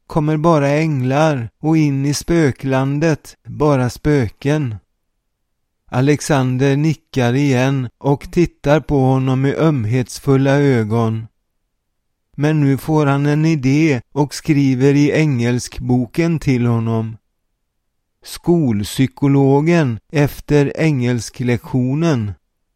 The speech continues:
Björn tittar frågande på honom och säger:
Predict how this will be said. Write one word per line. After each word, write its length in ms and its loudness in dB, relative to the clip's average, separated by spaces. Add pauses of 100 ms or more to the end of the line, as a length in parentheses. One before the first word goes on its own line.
(680)
Björn 420 2
tittar 460 -2
frågande 680 -2
på 280 -2
honom 420 -4
och 160 -8
säger: 560 -2